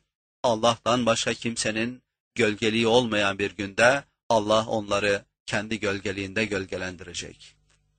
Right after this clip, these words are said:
Bir de dördüncü sırada iki kişi var. Her iki kişi olabilir. Yani öyle iki kişi ki Allah için birbirlerini seviyor,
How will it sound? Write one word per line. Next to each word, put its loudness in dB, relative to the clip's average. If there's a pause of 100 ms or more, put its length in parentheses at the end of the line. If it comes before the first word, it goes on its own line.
(540)
Bir 0
de 4
dördüncü -2
sırada -4
iki -6
kişi -4
var. -12 (280)
Her 0
iki -6
kişi -2
olabilir. 0 (300)
Yani 10
öyle 10
iki 4
kişi 6
ki 2 (1040)
Allah 6
için -2
birbirlerini -2
seviyor, 0